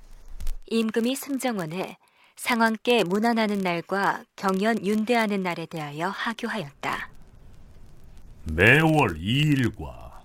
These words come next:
Speaker 2: 십이일 그리고 이십이일에는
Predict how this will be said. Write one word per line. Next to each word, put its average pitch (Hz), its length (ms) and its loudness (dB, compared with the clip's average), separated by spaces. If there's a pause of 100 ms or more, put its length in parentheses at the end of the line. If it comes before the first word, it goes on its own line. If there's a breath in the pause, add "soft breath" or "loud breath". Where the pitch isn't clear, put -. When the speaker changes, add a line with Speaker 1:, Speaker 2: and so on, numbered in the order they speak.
Speaker 2:
십이일 104 880 2 (320)
그리고 90 280 -2
이십이일에는 113 1080 4